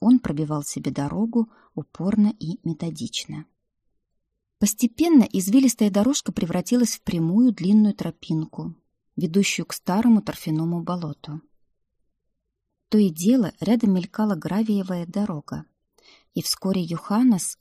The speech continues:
смог различить парковку у самого торфяника. На парковке пусто. Здесь вообще редко кого можно было встретить, а уж сегодня вечером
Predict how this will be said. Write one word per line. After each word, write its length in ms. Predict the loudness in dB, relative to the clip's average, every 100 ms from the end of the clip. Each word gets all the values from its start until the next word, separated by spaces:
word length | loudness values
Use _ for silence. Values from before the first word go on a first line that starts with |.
| -10
смог 320 | 0 2 2
различить 480 | -2 -4 -4 -6 -6
парковку 640 | -8 -4 -4 -2 -2 -4 -4
у 40 |
самого 440 | -8 -4 -4 -6 -8
торфяника. 800 | -8 -8 -10 -8 -8 -10 -16 -18 _ _ _ _ _ _ _ _ _ _ _ _ -8
На 100 | -4
парковке 560 | -2 -2 -2 -6 -6 -14
пусто. 560 | -8 -8 -8 -10 -12 -12 _ _ _ _
Здесь 320 | -6 -4 -6 -4
вообще 400 | -6 -4 -2 2
редко 300 | 0 -2 -8
кого 320 | -6 -4 -4
можно 300 | -4 -4 -4
было 180 | -4 -8
встретить, 720 | -10 -8 -8 -10 -14 -16 _ _ _
а 140 | -8
уж 140 | -6 -4
сегодня 440 | -4 -4 -4 -6
вечером 580 | -2 -2 -2 -6 -6